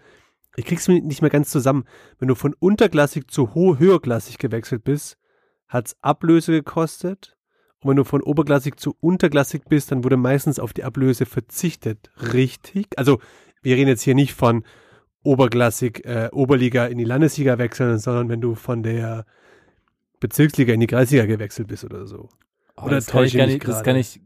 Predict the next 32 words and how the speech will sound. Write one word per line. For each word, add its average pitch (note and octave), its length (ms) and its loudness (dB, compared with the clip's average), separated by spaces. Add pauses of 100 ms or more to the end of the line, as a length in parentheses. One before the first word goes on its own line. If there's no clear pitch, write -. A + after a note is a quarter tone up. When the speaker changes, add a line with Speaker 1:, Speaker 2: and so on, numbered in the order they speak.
(180)
Speaker 2:
da A2+ 180 -2
bin A#2+ 180 -2
ich A#2+ 200 -4
echt, B2 260 -4
äh, A#2+ 460 0
fehl C3+ 160 -2
am C#3+ 60 -2
Platz, C3 180 2
aber A#2 160 0
ich - 160 -8
glaube, C3+ 320 4
es C3 180 -2
könnte A#2+ 240 -2
sein. G#2+ 380 -2 (400)
Ähm, A#2+ 340 0 (220)
ich - 120 -6
bi-, D#3 220 -6
bin C#3+ 160 0
mir, C#3+ 220 4
bin B2+ 180 -2
mir C#3+ 180 2
unsicher, E3 640 2
ob B2+ 140 -8
das - 160 -12
wirklich B2+ 220 -2
so G#2 180 -4
war, A#2 300 2 (380)
ähm, B2+ 440 -2
weil B2+ 220 4
ich C3 160 -4
ja C#3 80 2
jemand B2 340 0